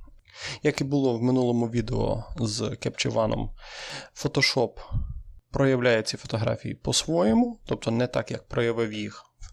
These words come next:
твій фотоапарат. І що ми маємо тут?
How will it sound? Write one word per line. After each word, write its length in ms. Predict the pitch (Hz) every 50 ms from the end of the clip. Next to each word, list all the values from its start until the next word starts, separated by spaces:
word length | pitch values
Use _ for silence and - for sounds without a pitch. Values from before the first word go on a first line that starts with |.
| - -
твій 140 | 120 110
фотоапарат. 600 | - - - - - - - 196 220 262 269 - - _ _ - - - - - - - - - - - - - - - - - - -
І 300 | - 233 247 247 240 - - - - - - - - - - - - -
що 240 | - - - - 202
ми 120 | 190 160 139
маємо 480 | 135 131 131 131 131 127 123 123 - - -
тут? 280 | - - - - -